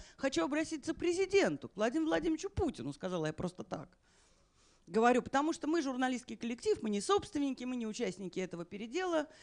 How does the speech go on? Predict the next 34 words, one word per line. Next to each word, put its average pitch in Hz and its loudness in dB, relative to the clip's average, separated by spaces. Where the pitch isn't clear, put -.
хозяйственного. 214 2
И - -4
если 262 4
можно, 285 -2
может 202 -2
быть, 190 -10
с - -12
нами 403 6
объясниться? 214 -2
Мы 359 2
чего-то 320 2
не 220 0
понимаем», 180 -2
сказала 151 -6
я, 330 0
м, 196 -4
воодушевленно, 240 4
и 302 -4
отползла 240 -2
в 320 -4
сторону. - 0
Дальше 381 4
я 349 4
приезжаю 311 4
в 330 4
Останкино, 190 4
иду 262 6
по 190 0
коридору, 196 6
и 190 4
мне 277 2
кричат 262 -2
из 233 -10
комнаты 170 -2